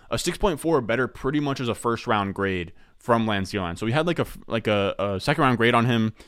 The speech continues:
in the same range as a guy like Christian Watson. So it's really tough for me to say his tape pops off, and that's why I should like him. I do believe that if he had a six point four or better Lance Zierlein grade, he probably is a gold wide receiver, but he's a silver. So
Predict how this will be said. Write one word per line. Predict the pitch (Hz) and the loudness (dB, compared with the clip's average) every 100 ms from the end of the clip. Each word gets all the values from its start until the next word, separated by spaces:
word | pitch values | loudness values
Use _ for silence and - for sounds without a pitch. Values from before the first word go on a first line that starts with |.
| - | -8
in | 117 | -2
the | 110 | -2
same | - 131 123 | 2 4 4
range | 120 | 2
as | 107 | -2
a | |
guy | 104 104 | 2 2
like | 98 | 2
Christian | 113 - 92 | -2 -4 -2
Watson. | 90 80 - 85 | -2 -4 -8 -8
So | - | -4
it's | 101 | -4
really | 113 185 175 | 0 0 0
tough | 147 | -2
for | - | 2
me | 123 120 | 2 0
to | |
say | - 104 110 110 - - - - - | 0 0 2 0 -6 -20 -20 -20 -8
his | 117 - | -8 -6
tape | - 117 - | -2 -4 -2
pops | 104 98 - | -4 -4 -2
off, | 98 98 - - - - - _ _ - _ _ _ - _ _ | -2 -2 -8 -20 -20 -20 -20 _ _ -20 _ _ _ -20 _ _
and | 104 101 | -2 0
that's | 98 - | 0 4
why | 104 | 4
I | 98 | 4
should | 101 | 2
like | 104 | 0
him. | 120 | 0
I | 104 | -2
do | 123 | -2
believe | 180 147 147 | 0 0 2
that | 123 | 0
if | 113 | 0
he | |
had | 123 | 0
a | 110 | 0
six | 117 - | -4 -2
point | 120 101 | -2 0
four | 110 107 | 2 2
or | |
better | 95 101 107 | 4 2 2
Lance | 104 92 | 0 -2
Zierlein | 110 107 110 | 0 0 2
grade, | 110 | 0
he | 107 | -2
probably | - 117 135 | 0 2 2
is | 117 | 0
a | 90 | -2
gold | 101 113 | 0 0
wide | 117 113 | 2 0
receiver, | 98 117 120 | 0 -2 -4
but | 98 | -4
he's | 104 | -6
a | 92 | -6
silver. | - 82 85 107 | -4 -6 -8 -8
So | 110 98 | -4 -2